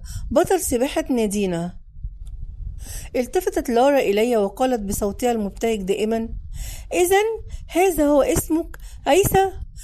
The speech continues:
سألها مايكل قبل أن أجيبها: "أتعرفان بعضكما؟" علقت لارا ضاحكة: "أعرفه باسم الفتى الصامت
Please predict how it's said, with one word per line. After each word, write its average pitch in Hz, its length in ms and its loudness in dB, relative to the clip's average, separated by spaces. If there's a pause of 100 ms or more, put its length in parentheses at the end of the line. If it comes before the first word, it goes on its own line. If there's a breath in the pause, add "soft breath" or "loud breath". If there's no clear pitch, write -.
(160 loud breath)
سألها 302 500 4
مايكل 262 400 0
قبل 277 400 0
أن 254 260 0
أجيبها: 202 720 -2 (600 loud breath)
"أتعرفان 220 760 4
بعضكما؟" 262 680 4 (640 loud breath)
علقت 311 500 2
لارا 269 340 4
ضاحكة: 208 540 -2 (560 loud breath)
"أعرفه 285 480 4
باسم 254 340 -2
الفتى 277 300 -2
الصامت 185 520 0